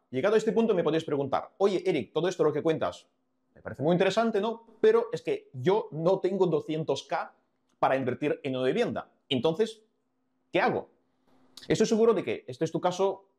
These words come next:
mm, al igual que el mayor porcentaje de gente, sobre todo, ah, los que sois de latam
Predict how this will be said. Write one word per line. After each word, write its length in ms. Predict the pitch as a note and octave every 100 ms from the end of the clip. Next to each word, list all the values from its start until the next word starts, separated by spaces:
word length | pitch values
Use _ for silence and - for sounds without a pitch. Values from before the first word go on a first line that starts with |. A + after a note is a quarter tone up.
| _
mm, 480 | B2+ B2 A#2+ A#2+ A2+
al 80 | G#2
igual 220 | A2+ C#3
que 320 | D3+ D#3 C#3 - -
el 200 | G#2 F#2+
mayor 220 | A2+ B2+
porcentaje 560 | C3 C3+ C3 C3+ D3 C#3+
de 120 | A2
gente, 200 | C#3+ C#3
sobre 380 | - D3 C#3 -
todo, 420 | D3 D#3+ E3+ - _ _
ah, 220 | - G2+ G#2+
los 140 | A2+
que 80 | -
sois 240 | C3 C#3
de 80 | A#2+
latam 460 | C#3 C#3 D#3 D#3+